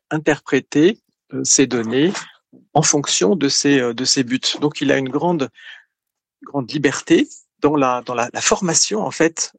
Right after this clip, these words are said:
des, des concepts et dans les hypothèses qu'il va, euh, proposer en questionnant toujours, euh, toujours son objet, hein. Il va s'interroger sur les motivations des, des, des acteurs, euh, sans avoir accès, euh, à leur intériorité psychologique,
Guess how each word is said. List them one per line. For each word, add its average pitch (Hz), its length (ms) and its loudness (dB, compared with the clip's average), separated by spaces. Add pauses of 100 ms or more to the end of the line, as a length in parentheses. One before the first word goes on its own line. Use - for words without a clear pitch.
des, 131 340 -4
des 127 120 -6
concepts - 380 -2
et 147 40 4
dans 139 100 4
les 131 200 2
hypothèses 147 680 0 (380)
qu'il 127 220 -2
va, 143 420 2 (140)
euh, 135 260 -6 (360)
proposer 147 720 2
en 117 80 -10
questionnant 165 580 0
toujours, 160 460 0
euh, 123 280 -2
toujours 147 280 -2
son 143 180 0
objet, 120 320 0 (220)
hein. 127 140 -8 (260)
Il 110 80 -6
va 110 100 0
s'interroger 120 560 0
sur 123 220 0
les 110 100 4
motivations 123 720 0
des, 123 380 0
des, 117 200 0
des 127 200 2
acteurs, 160 640 0 (380)
euh, 127 240 -2
sans 143 280 2
avoir 135 280 2
accès, 151 500 0 (320)
euh, 127 180 0
à 123 80 -2
leur 117 460 -6
intériorité 131 640 -4
psychologique, - 720 -4